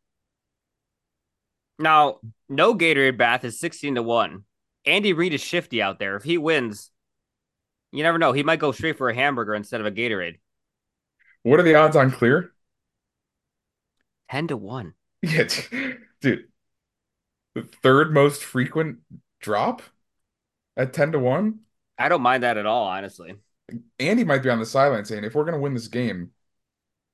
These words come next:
Speaker 2: I don't want no colored Gatorade dropped on me."
Speaker 1: <laughs> That's just a rule he has in general.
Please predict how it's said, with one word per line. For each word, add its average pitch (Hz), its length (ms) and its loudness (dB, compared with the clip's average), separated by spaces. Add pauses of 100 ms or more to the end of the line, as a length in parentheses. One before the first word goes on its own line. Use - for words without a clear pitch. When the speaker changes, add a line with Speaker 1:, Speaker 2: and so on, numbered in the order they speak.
(140)
Speaker 2:
I 117 100 2
don't 147 140 2
want 135 160 2
no 120 120 0
colored 113 400 -2
Gatorade 101 340 -4
dropped 82 280 -6
on 76 160 -6
me." 69 100 -8 (720)
Speaker 1:
<laughs> - 960 -4
That's - 160 -4
just 233 200 0
a 202 60 4
rule 180 260 4
he 143 100 4
has 123 240 2
in 127 120 -4
general. 110 460 -4